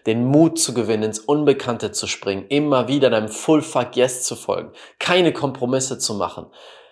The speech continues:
mit Emotionen umzugehen. Wenn wir das lernen,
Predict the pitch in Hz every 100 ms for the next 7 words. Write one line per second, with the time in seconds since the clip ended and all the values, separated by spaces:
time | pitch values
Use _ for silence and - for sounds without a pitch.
0 | _ - 127 151 143 135 - 165 180 160
1 | 127 117 107 - 101 98 80 - _ _
2 | _ _ _ _ 110 120 127 131 143 160
3 | - 135 131 127 90